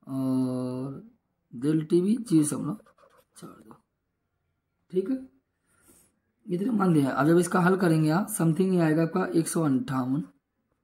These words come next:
point कुछ आएगा यहाँ पर, ठीक है, ये ध्यान देना।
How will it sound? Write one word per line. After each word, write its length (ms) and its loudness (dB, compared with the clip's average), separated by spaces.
point 300 -4
कुछ 200 -8
आएगा 240 -10
यहाँ 180 -12
पर, 160 -20
ठीक 160 0
है, 80 -8
ये 80 -8
ध्यान 160 -10
देना। 240 -20